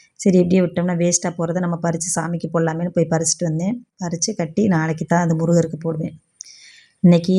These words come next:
சாம்பார்லாம் வைக்கல. நேத்தே பீட்ரூட் சாம்பார்னு ஒரு பேர்ல வச்சு சாப்பிட்டாச்சு. இன்னைக்கு அதை செய்யல. இன்னைக்கு ரசம் வச்சு மீன் மேக்கர் கிரேவி தான் வச்சேன். இந்த மீன் மேக்கர் கிரேவி வந்து சிக்கன் என்ன மெத்தடில் செய்வோமோ அதே மெத்தடில் இந்த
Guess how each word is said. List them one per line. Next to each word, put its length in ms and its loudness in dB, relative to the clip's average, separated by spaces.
சாம்பார்லாம் 680 -2
வைக்கல. 380 -2
நேத்தே 480 2
பீட்ரூட் 460 2
சாம்பார்னு 500 0
ஒரு 120 -2
பேர்ல 260 2
வச்சு 340 0
சாப்பிட்டாச்சு. 720 -2
இன்னைக்கு 340 -2
அதை 200 2
செய்யல. 420 2
இன்னைக்கு 280 4
ரசம் 340 0
வச்சு 260 -4
மீன் 260 4
மேக்கர் 360 0
கிரேவி 300 4
தான் 180 2
வச்சேன். 300 -2
இந்த 260 8
மீன் 260 8
மேக்கர் 340 2
கிரேவி 300 0
வந்து 280 0
சிக்கன் 460 2
என்ன 240 8
மெத்தடில் 540 2
செய்வோமோ 340 0
அதே 320 0
மெத்தடில் 420 2
இந்த 100 4